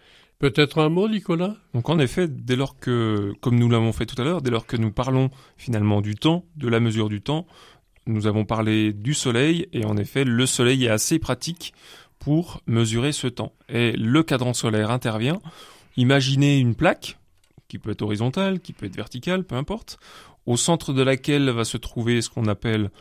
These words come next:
Speaker 2: un gnomon, une, une tige finalement, qui va projeter son ombre en fonction du moment de la journée à différents endroits sur la plaque. Donc en fonction des différents endroits, on va pouvoir faire des marques qui vont nous donner, bah, finalement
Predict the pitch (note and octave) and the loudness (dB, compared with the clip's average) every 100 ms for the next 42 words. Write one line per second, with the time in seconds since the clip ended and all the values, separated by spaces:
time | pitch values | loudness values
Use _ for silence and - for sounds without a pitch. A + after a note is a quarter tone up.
0 | - _ _ _ A2 G#2+ B2 C#3+ F#3 E3+ | -20 _ _ _ 2 6 8 8 6 2
1 | A#2+ A2 - _ _ A2 A2 A3 G#3 B2+ | -2 -4 -4 _ _ 0 0 2 2 2
2 | - A#2 A#2 D#3 F3+ - - - - A2 | -2 0 2 2 0 -4 -20 -20 -10 -2
3 | G#2+ A2 G#2+ - _ - F#3 F3 - D#3+ | 2 2 2 -4 _ 0 2 2 2 0
4 | D3 C3 B2+ F3+ A3 C3+ - D3 D#3 - | 2 0 2 2 0 -4 -4 -2 -2 -2
5 | D3+ - - C#3 B2+ B2 - _ _ _ | -4 -4 0 0 0 -4 -16 _ _ _
6 | - A#2 C#3+ C#3 C3 A#2 G#2+ G#2+ A2+ E3+ | -6 2 4 4 4 4 2 2 2 0
7 | - - D3 C3 A#2+ C3 A#2+ A2 G#2+ B2 | -2 -2 -2 -2 -4 -2 -2 -2 -2 -2
8 | E3+ - C3+ A2+ - A2+ - - _ - | -2 -4 -2 -4 -4 -10 -10 -20 _ -20
9 | - - A2+ - D3+ D3+ D3+ C#3 - C#3 | -20 -10 -10 -4 -2 -2 -2 -6 -2 0
10 | A#2+ A2+ G#2 B2+ G#2+ G2+ G#2 A#2 F#3 C#3 | 0 -2 -2 -2 -2 -2 -2 0 0 0
11 | B2 - A#2+ A#2 - - D#3 B2 G#2+ C#3+ | -2 2 2 2 -4 -6 -2 0 2 0
12 | - - - - - _ - A2+ A#2+ E3+ | -2 -14 -20 -20 -20 _ -10 -2 0 0
13 | C4 B2+ C3 A#2+ G#2+ A2 E3 D3+ - - | -2 -2 -2 0 0 0 0 -4 -8 -8
14 | G#2+ G#2 A2 F3 | -6 -4 -4 -6